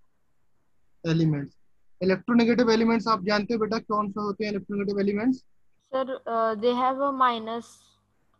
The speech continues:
Speaker 1: Yes, they
Speaker 2: value।
Speaker 1: have a minus charge on that। ओके,
Speaker 2: Uh,
Speaker 1: so
Speaker 2: charge, yes,
Speaker 1: B के
Speaker 2: sir।
Speaker 1: लिए electronegative elements of F chlorine होता है, oxygen होता है, no-, nitrogen होता है, and all chlorine,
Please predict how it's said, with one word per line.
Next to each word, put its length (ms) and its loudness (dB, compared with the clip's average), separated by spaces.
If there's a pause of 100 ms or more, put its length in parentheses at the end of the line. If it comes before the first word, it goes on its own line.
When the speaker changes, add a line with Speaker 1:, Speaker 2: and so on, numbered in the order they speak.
(120)
Speaker 1:
Yes, 280 0
they 60 0
Speaker 2:
value। 200 0
Speaker 1:
have 120 -2
a 40 -6
minus 440 0
charge 240 0
on 140 -2
that। 220 -6
ओके, 240 -2 (1080)
Speaker 2:
Uh, 120 -6
Speaker 1:
so 280 2
Speaker 2:
charge, 280 -6 (120)
yes, 100 -4
Speaker 1:
B 120 8
के 100 0
Speaker 2:
sir। 60 2
Speaker 1:
लिए 200 2 (100)
electronegative 640 0
elements 480 0 (200)
of 200 -2 (280)
F 200 -2 (140)
chlorine 360 4
होता 320 0
है, 80 -4 (500)
oxygen 480 -6
होता 320 0
है, 180 2
no-, 1500 -8
nitrogen 380 0
होता 300 2
है, 100 2 (160)
and 240 0
all 240 2
chlorine, 720 2